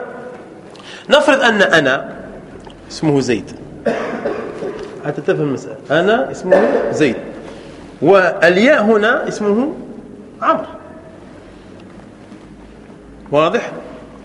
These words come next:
أن تراني عمرو. واضح؟ أن تراني، آه، عمرو. إذن تراني تعود عليه، نعم، تعود عليه. رأيت أو أريت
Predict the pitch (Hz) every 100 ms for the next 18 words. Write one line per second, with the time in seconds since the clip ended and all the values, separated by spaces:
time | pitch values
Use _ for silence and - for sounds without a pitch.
0 | - - - - - - - - - 151
1 | 175 160 165 - 208 233 226 214 226 220
2 | 175 113 - 123 165 175 - - - -
3 | - - - 147 170 202 190 - 175 196
4 | 196 196 208 156 127 156 170 160 196 127
5 | - 143 151 139 - - - - - -
6 | - - - - - - 151 151 151 143
7 | 190 208 - - - - 156 208 151 151
8 | 127 131 107 - 139 147 139 113 101 -
9 | - - - - - - - - 160 214
10 | 220 269 - 156 - 180 165 190 247 262